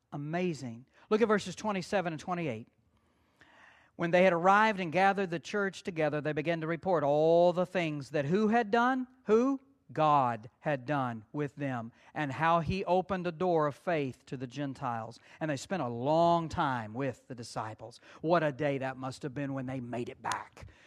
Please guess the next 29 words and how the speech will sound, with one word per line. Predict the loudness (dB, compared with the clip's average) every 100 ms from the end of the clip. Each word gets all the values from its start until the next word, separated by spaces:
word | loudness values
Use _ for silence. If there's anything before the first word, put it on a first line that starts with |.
| -20 -8
When | -2
they | 0
made | 4 4 4
it | 4
back | 8 8 6
after | 2 2 0
the | 4
first | 4 4 6
journey | 8 10 8
and | 4
they | 6
were | 8
there | 8 8
and | 8
they | 4
said, | 0
"Look, | -2 -2
this | -4
is | 0
what | 2
happened, | 2 0 -2
this | -2
is |
what | -2
happened, | -2 -4
this | -4
is | -2
what | -2
happened. | -2 -4